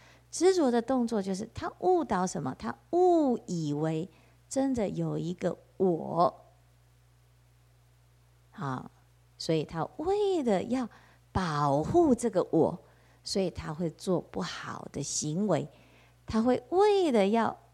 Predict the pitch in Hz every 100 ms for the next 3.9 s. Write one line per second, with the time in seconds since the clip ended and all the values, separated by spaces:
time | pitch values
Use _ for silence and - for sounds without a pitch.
0 | _ _ _ - 202 190 - - 285 247
1 | 196 - 196 165 185 - - - 180 160
2 | 139 147 196 - - _ _ _ _ _
3 | _ _ _ - 277 277 170 151